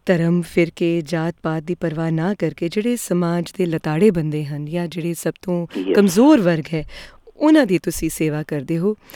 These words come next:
Speaker 1: ਤੇ ਮੇਰੇ ਖਿਆਲ ਇਹ ਸਾਰਿਆਂ ਵਾਸਤੇ ਬੜੀ ਪ੍ਰੇਰਨਾ ਦੀ ਗੱਲ ਹੈ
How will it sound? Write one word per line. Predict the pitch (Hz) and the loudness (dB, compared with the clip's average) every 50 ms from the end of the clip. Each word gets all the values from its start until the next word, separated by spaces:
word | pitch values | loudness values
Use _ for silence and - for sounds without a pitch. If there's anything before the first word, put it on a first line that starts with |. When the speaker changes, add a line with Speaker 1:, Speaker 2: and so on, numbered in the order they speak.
| - - - - _ | -20 -20 -20 -20 _
Speaker 1:
ਤੇ | - 208 202 196 196 196 190 202 220 - - | -2 0 0 2 2 0 -2 -4 -4 -6 -6
ਮੇਰੇ | - - 208 214 214 226 | -4 2 4 4 4 4
ਖਿਆਲ | 262 269 269 254 - - - | 2 0 0 0 -2 -4 -2
ਇਹ | 214 233 240 | 0 0 0
ਸਾਰਿਆਂ | - - - 180 170 165 202 220 226 | -2 -2 -4 -2 -2 0 0 0 -2
ਵਾਸਤੇ | 226 226 - - 254 247 | -2 -4 -4 -4 -6 -6
ਬੜੀ | 202 196 214 294 320 | -4 -4 -6 -6 -6
ਪ੍ਰੇਰਨਾ | - _ - 208 185 180 180 202 233 240 | -8 _ 0 2 2 2 2 2 2 2
ਦੀ | 214 180 175 | 0 0 -2
ਗੱਲ | 139 139 139 139 135 | -4 -4 -6 -6 -6
ਹੈ | 135 151 160 | -6 -6 -8